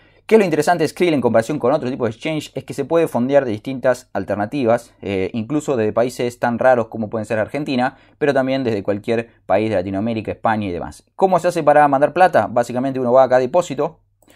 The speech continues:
y en depósito uno puede depositar por varias alternativas. Puede mandar, eh, con tarjeta de crédito o débito, estos sí son para cualquier país civilizado, eh, excepto Argentina. Y, eh,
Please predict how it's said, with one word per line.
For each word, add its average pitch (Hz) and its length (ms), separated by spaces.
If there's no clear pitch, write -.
y 151 100
en 156 40
depósito 165 600
uno 151 200
puede 143 200
depositar 131 680
por 117 120
varias 123 260
alternativas. 107 640
Puede 123 200
mandar, 120 460
eh, 98 320
con 104 240
tarjeta 123 260
de 113 60
crédito 131 240
o - 20
débito, 151 320
estos 117 220
sí 107 80
son 123 180
para 95 180
cualquier 104 380
país 107 240
civilizado, 107 640
eh, 90 220
excepto 113 420
Argentina. 147 580
Y, 95 460
eh, 87 500